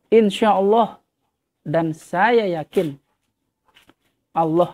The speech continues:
akan menyatukan kita nanti di surganya Allah karena kita saling mencintai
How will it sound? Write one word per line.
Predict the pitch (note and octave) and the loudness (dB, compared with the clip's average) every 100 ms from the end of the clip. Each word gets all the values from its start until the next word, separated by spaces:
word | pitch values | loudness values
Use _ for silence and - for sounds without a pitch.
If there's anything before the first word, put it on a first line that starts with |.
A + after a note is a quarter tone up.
| - | -8
akan | D3+ D#3+ D#3 | -10 -6 -4
menyatukan | D#3 D#3 D3+ C#3+ C#3+ | -4 -4 -6 -8 -10
kita | C#3+ G#3+ G3+ F3 | -6 -2 0 -2
nanti | E3 D3+ - D#3 C3+ _ _ _ _ _ _ _ _ _ _ _ _ _ _ _ _ _ - | -2 -6 -6 -8 -8 _ _ _ _ _ _ _ _ _ _ _ _ _ _ _ _ _ -4
di | F3+ | -4
surganya | - F3+ D#3 D#3 D#3 D3 | -2 -2 0 0 0 -4
Allah | C#3+ D3+ C#3+ - - _ _ _ _ | -4 -4 -4 -10 -20 _ _ _ _
karena | E3+ E3 D#3+ D#3+ D3 | -2 -2 -2 -4 -6
kita | F3 D#3+ E3 C3+ - _ _ _ _ _ _ _ | -6 -4 -4 -6 -14 _ _ _ _ _ _ _
saling | - - E3+ F3 E3 | -12 -4 0 0 0
mencintai | D#3+ D3+ C#3 D3 C#3+ D3 D3+ D3+ C#3 | -2 -4 -6 -8 -6 -8 -6 -6 -8